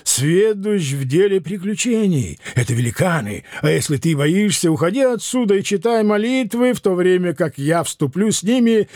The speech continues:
в неравный и жестокий бой».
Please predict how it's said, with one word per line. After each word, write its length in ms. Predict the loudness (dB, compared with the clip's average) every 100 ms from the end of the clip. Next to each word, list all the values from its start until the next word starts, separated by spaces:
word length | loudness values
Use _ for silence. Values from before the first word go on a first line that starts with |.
| -10
в 140 | -2
неравный 760 | 0 2 0 0 0 0 0 -2 -4
и 140 | -2 0
жестокий 600 | -2 -4 -2 -4 -4 -4
бой». 400 | -2 -2 -4